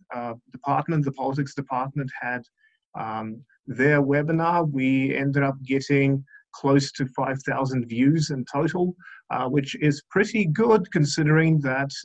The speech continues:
this is academics talking and answering questions for an hour.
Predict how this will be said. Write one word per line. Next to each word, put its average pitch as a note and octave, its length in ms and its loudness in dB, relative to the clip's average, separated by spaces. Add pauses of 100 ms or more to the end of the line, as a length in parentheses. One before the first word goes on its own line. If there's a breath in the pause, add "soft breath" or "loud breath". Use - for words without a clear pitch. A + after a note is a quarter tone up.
(120)
this C3+ 360 -2
is B2+ 360 -2
academics C#3 840 -2 (300)
talking D3+ 540 2
and B2 340 -2
answering B2+ 420 -4
questions - 640 -8
for A#2 140 -10
an A#2 80 -10
hour. A2 340 -8